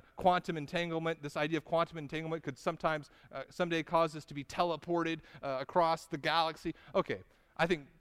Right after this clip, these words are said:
Jesus Christ will come back first, but the idea is this. We know, we know so little. The more we discover,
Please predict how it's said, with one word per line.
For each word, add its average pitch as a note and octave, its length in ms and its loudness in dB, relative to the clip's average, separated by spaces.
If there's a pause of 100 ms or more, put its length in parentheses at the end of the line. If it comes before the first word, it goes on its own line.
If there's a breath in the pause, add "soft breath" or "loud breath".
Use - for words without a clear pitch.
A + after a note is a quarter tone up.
(140)
Jesus C3 260 -6
Christ B2+ 300 0
will A2+ 80 -14
come A2 160 -4
back C3+ 500 0
first, G#2 380 -8
but D#3 160 -4
the F#3 100 4
idea F#3+ 220 4
is C3+ 120 0
this. C#3 520 0 (480 soft breath)
We C4 160 2
know, C#3 240 2 (480)
we B3 100 0
know D3+ 140 2
so - 280 -6
little. C3+ 500 2 (1300 soft breath)
The E3+ 80 2
more B3+ 280 8
we A3 100 0
discover, A3 680 6